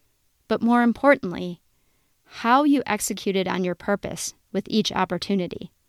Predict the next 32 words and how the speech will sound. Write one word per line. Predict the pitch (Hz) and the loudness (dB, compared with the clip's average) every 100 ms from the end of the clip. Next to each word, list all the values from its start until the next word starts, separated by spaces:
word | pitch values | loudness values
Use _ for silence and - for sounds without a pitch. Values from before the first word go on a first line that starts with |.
| _ | _
I've | 214 208 | -4 -4
found | - 254 285 294 | 2 4 6 6
that | 269 | 4
when | 240 | 4
I | 240 | 2
do | 208 226 | 2 2
this, | 220 226 - | 2 0 0
my | 202 180 | -2 -2
stress | - - 214 - | -2 0 0 0
levels | 214 196 190 170 | -2 0 -2 -2
drop, | 196 190 214 - - _ _ _ _ _ | 0 2 2 -2 -14 _ _ _ _ _
and | 190 202 | -4 -2
I | |
feel | 190 - 247 | -2 2 4
more | 233 220 226 | 4 2 0
fulfilled | - 185 - 214 214 220 - _ _ _ _ | -2 -6 0 0 2 -2 -8 _ _ _ _
and | - | -2
excited | 190 - - 208 208 190 | -2 -2 0 2 2 0
to | 185 | -4
tackle | - 190 - 170 | 0 0 0 -4
another | 175 180 185 185 | 0 0 2 2
day. | 180 - 156 _ _ _ _ _ | 2 0 -4 _ _ _ _ _
So, | - 208 190 - _ _ | -2 0 0 -4 _ _
is | 254 269 | 2 4
there | 262 294 | 6 6
enough | 285 269 262 | 8 6 4
meaningful | 233 240 247 247 220 | 4 6 4 2 0
work | 233 220 | 0 0
to | 214 | 0
go | 214 | 2
around? | 208 196 190 202 233 220 _ _ _ _ _ _ _ _ - | 2 2 0 0 -2 -4 _ _ _ _ _ _ _ _ -6
Yes. | 185 185 - - - | -2 -2 -2 -6 -6